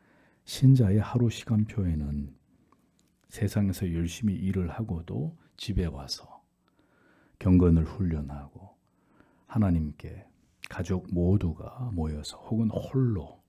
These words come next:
하나님 앞에 기도할 시간이 반드시 존재해야 합니다. 나머지 일은 하나님께 다 맡기고 하나님이 책임지신다는 것을 믿고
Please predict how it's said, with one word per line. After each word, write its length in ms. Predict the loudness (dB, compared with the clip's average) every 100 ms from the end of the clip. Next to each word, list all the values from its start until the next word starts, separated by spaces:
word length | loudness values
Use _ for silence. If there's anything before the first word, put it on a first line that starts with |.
| _ _ _ _ _ _ _ _ _ _
하나님 420 | -6 -2 0 0
앞에 220 | -2 -6 -8
기도할 460 | -2 0 2 0 -4
시간이 500 | -6 -10 -6 -4 -4
반드시 680 | -8 -10 -10 -10 -14 -12 -14 -14
존재해야 760 | -10 -6 -6 -6 -10 -12 -14
합니다. 460 | -16 _ _ _ -20 _ _ _ _ _ _ _ _ _ _ _
나머지 480 | -2 2 4 4 2
일은 240 | 0 -2
하나님께 560 | -4 -4 -2 -4 -6 -12
다 800 | -14 -18 -18 -18 -18 -18 -18 -14
맡기고 920 | -10 -10 -10 -10 -10 -10 -18 -18 -20 _ _ _ _ _
하나님이 560 | -10 -4 0 2 0
책임지신다는 1300 | -2 -8 -6 -2 0 0 -6 -8 -6 -6 -8 -10 -10
것을 300 | -12 -12 -10
믿고 540 | -6 -6 -8 -16 -16